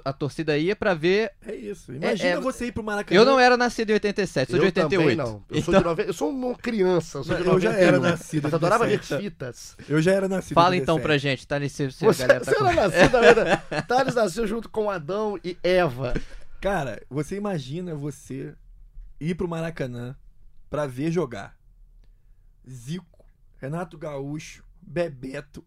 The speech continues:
Speaker 2: Edinho, Jorginho, Andrade, Leonardo. Cara, o pessoal é feliz da vida ver o jogo.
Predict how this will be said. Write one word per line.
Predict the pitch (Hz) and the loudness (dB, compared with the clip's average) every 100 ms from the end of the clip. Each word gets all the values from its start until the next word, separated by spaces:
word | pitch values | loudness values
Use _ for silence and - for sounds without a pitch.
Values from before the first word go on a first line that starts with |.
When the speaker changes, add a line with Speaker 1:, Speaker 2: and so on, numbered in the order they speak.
| - | -8
Speaker 2:
Edinho, | 165 165 120 120 147 160 160 151 _ _ _ _ - - - - | -6 -6 -10 -8 -6 -4 -6 -12 _ _ _ _ -20 -20 -20 -14
Jorginho, | 123 165 170 139 127 156 156 160 180 - - - _ - - - - | -4 -4 -4 -8 -8 -8 -8 -10 -16 -20 -20 -20 _ -20 -20 -20 -8
Andrade, | 165 202 151 131 143 147 135 | -6 -6 -6 -8 -8 -10 -10
Leonardo. | 139 190 185 151 131 151 143 151 - - - - | -6 -6 -8 -10 -10 -12 -12 -16 -18 -18 -18 -18
Cara, | - 440 107 101 131 - - _ _ _ _ - | -16 -16 -16 -18 -20 -20 -20 _ _ _ _ -20
o | - | -14
pessoal | - 523 | -10 -8
é | 277 | -6
feliz | 320 302 262 | -4 -4 -2
da | 302 | -2
vida | 240 240 254 | -2 -6 -4
ver | 202 | -2
o | 160 | -2
jogo. | 135 180 151 | -2 -2 -4